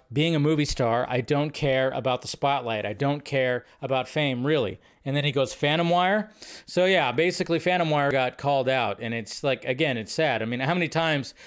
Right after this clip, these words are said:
has Phantom Wire, I've called out Phantom Wire. I'm glad that James Gunn is calling out Phantom Wire. And I'm just like, "People, stop promoting Phantom Wire." How the fu-, I mean, ugh.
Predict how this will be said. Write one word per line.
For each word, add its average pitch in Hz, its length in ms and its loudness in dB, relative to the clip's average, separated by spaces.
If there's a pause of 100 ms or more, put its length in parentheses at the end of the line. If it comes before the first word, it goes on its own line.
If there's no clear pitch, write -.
(180)
has 151 240 0
Phantom 151 360 0
Wire, 143 260 2
I've 135 260 0
called 143 280 0
out 131 160 0
Phantom 135 340 -2
Wire. 135 440 0 (200)
I'm 123 100 -6
glad 135 280 0
that 123 180 -2
James 135 320 -4
Gunn 165 220 0
is 151 80 -6
calling 160 280 0
out 151 120 0
Phantom 156 320 0
Wire. 151 240 2
And 139 100 -2
I'm 131 100 -4
just 135 200 -6
like, 127 240 -2 (240)
"People, 160 340 0
stop - 640 -2 (180)
promoting 147 540 0
Phantom 139 380 -2
Wire." 98 240 -4
How 139 180 0
the 147 100 -2
fu-, - 140 -4
I 143 340 0
mean, 143 260 -2 (500)
ugh. 160 400 0